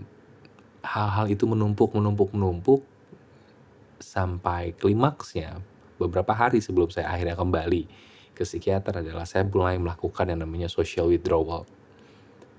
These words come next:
Saya mulai merasa lebih baik ketika saya sendirian. Saya tidak ingin ketemu dengan siapapun, bahkan pernah di satu momen selama hampir satu minggu penuh,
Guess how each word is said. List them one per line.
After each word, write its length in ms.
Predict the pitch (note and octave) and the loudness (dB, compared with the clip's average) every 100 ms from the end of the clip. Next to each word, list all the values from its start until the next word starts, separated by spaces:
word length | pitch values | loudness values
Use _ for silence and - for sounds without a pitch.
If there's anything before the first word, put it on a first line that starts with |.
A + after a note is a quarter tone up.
| - - - - - - | -20 -20 -20 -20 -20 -20
Saya 640 | - - A2+ G#2 G#2 A2 | -18 -12 -4 -2 0 0
mulai 640 | A2 G#2+ G2+ F#2 F2+ F2+ F2 | 0 0 2 2 0 -4 -6
merasa 400 | F#2 F#2+ F#2+ F#2+ | -2 -2 -2 0
lebih 240 | F2+ F#2 | 2 0
baik 320 | F2+ D#2+ F2 | -2 -4 -4
ketika 400 | - E2 F#2 - | -4 -6 -4 -6
saya 240 | F#2+ F#2+ G2 | -6 -8 -6
sendirian. 560 | - F2+ E2+ D#2 D#2 F2 - - - - - - - - - - - - | 0 0 2 -2 -4 -16 -20 -20 -20 -20 -20 -20 -20 -20 -20 -20 -20 -18
Saya 180 | - F#2+ | -4 -2
tidak 240 | G2+ F2+ | 0 0
ingin 240 | - G2+ F#2+ | 0 0 0
ketemu 320 | F#2+ F#2+ F2+ | 0 0 0
dengan 140 | E2+ | -2
siapapun, 560 | E2+ D#2+ D#2+ D#2+ E2+ E2+ | -4 -4 -6 -6 -4 -2
bahkan 400 | E2 - F#2 F2+ | -2 -2 -2 0
pernah 240 | F2 F2 | -2 -4
di 80 | F2+ | -6
satu 240 | E2+ - E2+ | -6 -4 -2
momen 400 | E2 E2 D#2+ F#2 | -4 -6 -10 -12
selama 400 | - - E2+ E2+ | -14 -10 -6 -6
hampir 400 | F2 F2+ F#2+ G#2+ | -4 0 4 2
satu 160 | - G2+ | 2 -2
minggu 240 | F#2 F2 | -2 -2
penuh, 300 | D#2+ E2+ E2+ | -4 -4 -6